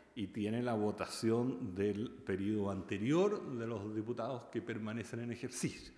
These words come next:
O sea, cada cuatro años la votación va representando la votación obtenida por los que están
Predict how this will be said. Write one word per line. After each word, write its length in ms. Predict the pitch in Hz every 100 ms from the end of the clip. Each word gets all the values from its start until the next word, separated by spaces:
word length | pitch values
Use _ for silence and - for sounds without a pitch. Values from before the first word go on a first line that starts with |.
| - - -
O 80 | 101
sea, 420 | 101 90 - -
cada 340 | 101 101 92
cuatro 380 | - 139 139 131
años 440 | 120 131 151 151 120
la 220 | 101 101
votación 720 | 98 98 - 113 120 120 107
va 80 | 110
representando 880 | 123 110 - 98 - 127 117 131 135
la 80 | 107
votación 460 | 104 101 - 117
obtenida 580 | 113 - 104 107 123 139
por 160 | - 107
los 140 | 92
que 100 | -
están 300 | - 117 120